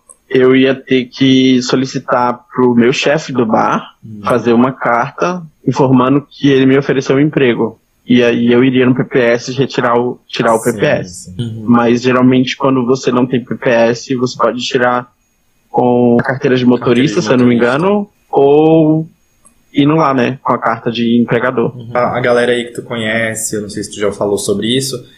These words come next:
Speaker 2: eles pegam mais
Speaker 1: Hum.
Speaker 2: o P P S através do, da carta do empregador ou da carteira de motorista?
Speaker 1: A maioria foi com a carta do empregador, porque é uma carta simples, ele só precisa falar que tá te of-, oferecendo um emprego durante vinte horas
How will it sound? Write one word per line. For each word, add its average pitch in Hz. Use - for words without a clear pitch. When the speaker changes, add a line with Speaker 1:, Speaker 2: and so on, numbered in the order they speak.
Speaker 2:
eles 120
pegam 135
mais 123
Speaker 1:
Hum. 123
Speaker 2:
o 120
P 120
P 120
S 113
através 117
do, 117
da 104
carta 131
do 131
empregador 117
ou 123
da 117
carteira 113
de 107
motorista? 107
Speaker 1:
A 156
maioria 160
foi -
com 160
a 170
carta 156
do 151
empregador, 156
porque -
é 135
uma 143
carta 160
simples, 143
ele 117
só 131
precisa 131
falar 117
que 120
tá -
te 117
of-, 120
oferecendo 117
um 120
emprego 139
durante 120
vinte 117
horas 147